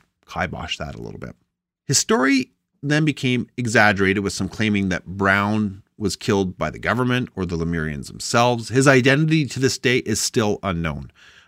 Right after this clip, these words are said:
Back in the early twenty tens, a writer and YouTuber named Steven Sindoni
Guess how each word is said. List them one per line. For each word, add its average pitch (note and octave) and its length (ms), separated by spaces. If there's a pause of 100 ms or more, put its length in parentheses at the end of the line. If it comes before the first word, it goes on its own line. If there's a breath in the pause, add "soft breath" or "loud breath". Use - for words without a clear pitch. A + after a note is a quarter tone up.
(180 soft breath)
Back C#3+ 460
in C#3 140
the B2 180
early A#2+ 200
twenty A2+ 300
tens, D3+ 580
a G#2+ 100
writer A2 320
and G#2+ 120
YouTuber A#2+ 420
named G#2+ 220
Steven C#3+ 480
Sindoni A#2 800